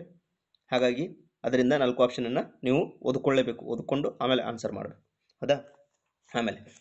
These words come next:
ಇಲ್ಲಿ ಇಂಪಾರ್ಟೆಂಟ್ ಟರ್ಮ್ಸ್, ಸಮ-, ಇದು ಅಸೆಂಬ್ಲಿಯನ್ನು ನಡೆಸಬೇಕಾದ್ರೆ ಇಂಪಾರ್ಟೆಂಟ್ ಟರ್ಮ್ಸ್ ಬರ್ತವೆ. ಒಂದು ಬರುತ್ತೆ ಕ್ವಶನ್ ಅವರ್. ಕ್ವಶನ್ ಅವರ್ ಅಂದ್ರೆ ಪ್ರಶ್ನೋತ್ತರ ವೇಳೆ.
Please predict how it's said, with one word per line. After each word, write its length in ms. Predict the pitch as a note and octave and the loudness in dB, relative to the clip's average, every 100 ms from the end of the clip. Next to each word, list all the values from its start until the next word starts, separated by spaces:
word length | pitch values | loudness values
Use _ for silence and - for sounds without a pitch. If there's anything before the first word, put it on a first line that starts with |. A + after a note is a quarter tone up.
| _ _ | _ _
ಇಲ್ಲಿ 120 | D#3 | 0
ಇಂಪಾರ್ಟೆಂಟ್ 440 | D#3+ D#3+ E3+ F3 D3 | 2 4 2 2 0
ಟರ್ಮ್ಸ್, 280 | C#3+ C3 - - | 0 0 -8 -6
ಸಮ-, 160 | - C3+ | 0 2
ಇದು 560 | C3+ C3 C3+ C3+ B2 C3+ C3 C3 | 4 2 2 0 -2 -2 -2 0
ಅಸೆಂಬ್ಲಿಯನ್ನು 480 | C3 E3+ E3+ E3+ D#3+ | 0 2 2 2 2
ನಡೆಸಬೇಕಾದ್ರೆ 720 | C#3 C#3 C#3+ - A2 C#3 - - | 0 0 -2 0 0 0 -6 -12
ಇಂಪಾರ್ಟೆಂಟ್ 460 | A#2+ D3 D3+ C#3 | 2 4 4 2
ಟರ್ಮ್ಸ್ 220 | C3 C3 A#2+ | 2 2 0
ಬರ್ತವೆ. 280 | A2 - | -2 0
ಒಂದು 220 | G#2+ C#3 C3+ | 2 2 2
ಬರುತ್ತೆ 320 | B2+ - B2+ | 0 2 0
ಕ್ವಶನ್ 320 | B2 - A#2 | 0 -4 -6
ಅವರ್. 160 | G2 - _ _ _ _ _ _ _ _ _ _ _ _ _ _ _ _ | -6 -10 _ _ _ _ _ _ _ _ _ _ _ _ _ _ _ _
ಕ್ವಶನ್ 260 | A#2+ - B2 | -4 -2 0
ಅವರ್ 140 | A2 | 0
ಅಂದ್ರೆ 200 | A2+ E3 | -2 -4
ಪ್ರಶ್ನೋತ್ತರ 560 | - B2+ - C#3 - B2+ | -4 -6 0 0 2 2
ವೇಳೆ. 240 | A2+ G#2+ | 2 2